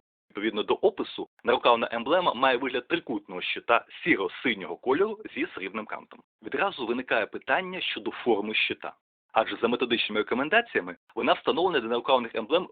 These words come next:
виключно родів військ повітряних сил, а не органів управління чи військових частин. Навіщо творці емблеми порушили власні ж вимоги, неясно.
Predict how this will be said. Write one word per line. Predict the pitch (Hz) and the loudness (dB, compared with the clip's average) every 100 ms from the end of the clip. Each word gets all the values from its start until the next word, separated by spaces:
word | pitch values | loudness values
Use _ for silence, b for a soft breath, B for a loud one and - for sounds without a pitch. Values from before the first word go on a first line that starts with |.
| - | -2
виключно | 151 180 - 123 | -2 -2 -2 0
родів | 139 151 143 170 101 | 2 2 0 -4 -4
військ | 101 - | -8 -4
повітряних | 98 95 92 90 - | -4 -4 -6 -6 -10
сил, | 87 - _ | -14 -16 _
а | - 117 | 2 2
не | 120 | 4
органів | 117 107 110 | 0 0 -2
управління | 113 135 165 | -2 -2 0
чи | - 104 | -2 -6
військових | - 120 117 | -6 -4 -4
частин. | 110 - - _ _ _ _ - | -6 -12 -16 _ _ _ _ -2
Навіщо | 117 170 165 - 117 | 0 0 0 -2 -2
творці | 131 143 - 120 | -2 -2 -2 -2
емблеми | 123 135 110 98 | 0 2 2 2
порушили | 131 139 - 113 | -2 -2 -2 -4
власні | 107 135 - 113 | 4 4 4 -6
ж | 95 | -2
вимоги, | 185 220 - - _ - | -2 0 -4 -8 _ -8
неясно. | 120 101 - - | -6 -6 -8 -16